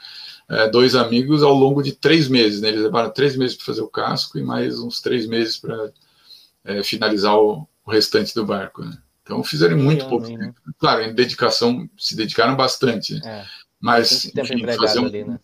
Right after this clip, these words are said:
Speaker 1: um barco cabinado com banheiro, com tudo, num, num prazo tão curto, né, é, mostra que é viável, né? E isso é uma coisa que em todos os nossos projetos são muito focados na,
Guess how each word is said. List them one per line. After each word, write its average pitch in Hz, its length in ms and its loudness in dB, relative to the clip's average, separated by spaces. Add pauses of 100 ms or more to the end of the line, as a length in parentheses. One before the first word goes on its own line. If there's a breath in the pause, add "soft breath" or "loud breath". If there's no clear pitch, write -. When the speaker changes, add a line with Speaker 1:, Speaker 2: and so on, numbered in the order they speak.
(140)
Speaker 1:
um 120 60 -6
barco 113 220 0
cabinado 113 480 2
com 104 120 -8
banheiro, 104 320 2
com 104 120 -10
tudo, 110 360 -8
num, 107 200 -12
num 104 220 -10
prazo 107 320 0
tão 117 160 -4
curto, 139 480 -8 (580 soft breath)
né, - 260 -12 (180)
é, - 160 -14
mostra 113 500 4
que 131 420 0
é 127 180 2
viável, 110 480 0
né? 107 120 -2
E 123 220 0
isso 127 180 2
é 170 40 4
uma 165 60 2
coisa 165 220 4
que 160 80 0
em 160 60 0
todos 175 340 2
os 151 60 -2
nossos 139 240 0
projetos 123 420 0
são 135 140 0
muito 131 200 -4
focados 127 520 -4
na, 123 240 -2